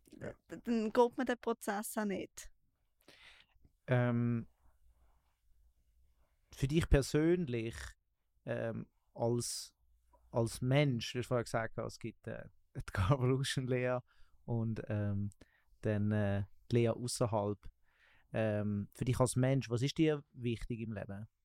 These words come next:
Speaker 2: Ja, ich glaube, einfach auf Freude zu haben am Leben. Es ist immer, ja, nat-, natürlich muss man gesund sein, natürlich muss man eine Perspektive haben. Aber ich glaube, was man manchmal auch vergessen, man steht am Morgen auf und d-, das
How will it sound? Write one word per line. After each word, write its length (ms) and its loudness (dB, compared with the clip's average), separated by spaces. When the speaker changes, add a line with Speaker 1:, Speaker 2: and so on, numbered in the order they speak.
Speaker 2:
Ja, 100 0
ich 60 0
glaube, 280 6
einfach 320 -2
auf 160 -6
Freude 480 0
zu 160 -4
haben 260 -2
am 100 0
Leben. 320 -2
Es 80 -18
ist 60 -4
immer, 600 0
ja, 100 -4
nat-, 220 -4
natürlich 340 -2
muss 180 -4
man 120 -4
gesund 420 -4
sein, 140 -8
natürlich 320 -4
muss 120 -8
man 100 -2
eine 140 -2
Perspektive 680 -2
haben. 140 0
Aber 220 2
ich 60 -4
glaube, 140 -2
was 140 -6
man 100 -6
manchmal 300 -6
auch 20 -20
vergessen, 560 -10
man 120 -6
steht 200 -4
am 80 0
Morgen 200 2
auf 180 -2
und 200 -6
d-, 120 -8
das 220 2